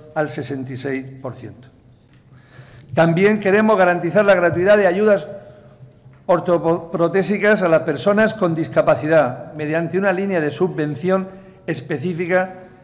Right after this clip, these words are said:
que sufrague dicho gasto. Por ello, proponemos que para el año dos mil dieciséis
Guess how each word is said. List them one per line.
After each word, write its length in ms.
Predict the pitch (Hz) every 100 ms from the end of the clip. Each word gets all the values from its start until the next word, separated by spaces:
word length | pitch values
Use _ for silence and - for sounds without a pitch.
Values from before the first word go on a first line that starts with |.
| - -
que 140 | 147
sufrague 680 | 156 131 160 170 170 175 175 - - - 135
dicho 300 | 165 175 143
gasto. 320 | 127 - - - - - - - - _ _ _ _ _
Por 160 | 165 185
ello, 260 | 196 214
proponemos 640 | 196 175 180 208 220 226 - - - - -
que 120 | 175
para 160 | 160 175
el 60 |
año 180 | 226 233
dos 120 | 196
mil 200 | 190 190
dieciséis 640 | 180 165 170 202 226 214